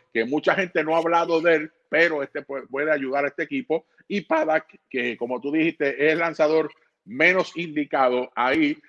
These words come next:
eh, para estar en ese quinto, eh, de abridor. Acuérdate que también tienen, eh, en lesión, que no se sepa que si para julio o, o julio o agosto esté con el equipo. Dios mío, que vino de Cleveland.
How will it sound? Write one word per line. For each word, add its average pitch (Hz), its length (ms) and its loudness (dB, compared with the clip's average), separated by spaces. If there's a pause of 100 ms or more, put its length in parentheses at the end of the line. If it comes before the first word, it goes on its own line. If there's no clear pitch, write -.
(140)
eh, 123 320 -2
para 127 200 -2
estar 147 240 -4
en 160 120 -10
ese 156 200 -6
quinto, 160 480 -6
eh, 135 260 -2
de 127 100 -6
abridor. 139 380 0
Acuérdate 143 500 -2
que 147 140 -6
también 143 520 -8 (300)
tienen, 147 500 -2
eh, 131 380 -2
en 131 180 -4
lesión, 143 420 -2
que 135 120 -6
no 123 100 -8
se 123 140 -16
sepa 135 320 0
que 113 260 -6
si 127 160 -6
para 117 260 2
julio 135 460 0 (260)
o, 120 400 2
o 117 380 0
julio 147 340 4
o 135 60 4
agosto 131 480 2
esté 131 240 -4
con 139 140 -4
el 135 80 -2
equipo. 131 340 -6
Dios 113 180 -2
mío, 143 260 -2
que 120 120 -10
vino 135 200 -2
de 151 120 2
Cleveland. 143 500 -2